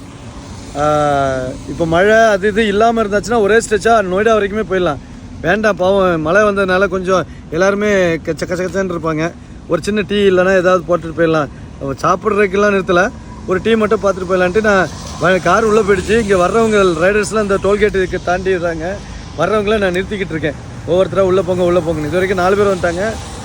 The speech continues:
இன்னும் ஒரு நாலு பேர், நாலு அஞ்சு பேர் பக்கத்துல வர வேண்டியிருக்கு. வந்தவொடனே உள்ள தள்ளிடலாம். சரியா? நம்ம காரு, பைக்ஸு,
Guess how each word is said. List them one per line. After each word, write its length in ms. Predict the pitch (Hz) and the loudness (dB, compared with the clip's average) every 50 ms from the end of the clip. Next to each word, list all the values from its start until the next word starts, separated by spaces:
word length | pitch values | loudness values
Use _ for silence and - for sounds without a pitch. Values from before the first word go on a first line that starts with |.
| - - - 151 | -12 -8 -6 -2
இன்னும் 180 | 185 226 233 | 0 2 4
ஒரு 800 | 226 214 208 208 202 196 196 196 190 190 185 185 185 180 180 170 | 4 6 6 6 6 6 6 6 4 4 4 4 2 2 2 2
நாலு 220 | 180 185 190 196 175 | 2 2 2 2 2
பேர், 160 | 180 214 196 | 2 0 2
நாலு 200 | 196 185 180 180 | 2 2 2 2
அஞ்சு 240 | 175 175 165 170 170 | 0 0 -2 -4 -2
பேர் 240 | 180 196 190 175 | 0 0 0 0
பக்கத்துல 300 | 175 185 185 - 180 - | 0 -2 -2 -4 -4 -2
வர 260 | 190 180 160 165 170 165 | 0 2 2 2 2 0
வேண்டியிருக்கு. 300 | 160 156 135 123 135 135 - - - - - - - - - - - - - - - - | 0 -2 -4 -6 -8 -10 -10 -12 -14 -14 -14 -14 -14 -16 -14 -14 -14 -14 -14 -12 -8 -4
வந்தவொடனே 300 | 151 165 175 175 190 180 | 0 0 2 2 2 2
உள்ள 140 | 175 180 | 2 2
தள்ளிடலாம். 380 | 175 160 160 160 147 143 131 120 | 2 2 2 2 0 0 -2 -2
சரியா? 220 | 127 160 185 185 | -2 0 0 0
நம்ம 280 | 156 127 - - - 143 | 0 0 -2 -2 -2 0
காரு, 480 | 131 147 156 165 175 175 175 180 190 - - - - - - - - - - - 110 | 2 4 4 4 4 4 2 0 0 -2 -8 -16 -14 -14 -14 -14 -14 -14 -12 -4 -2
பைக்ஸு, 420 | 135 156 170 - - - 170 170 | -2 -2 -2 -4 -8 -8 -8 -8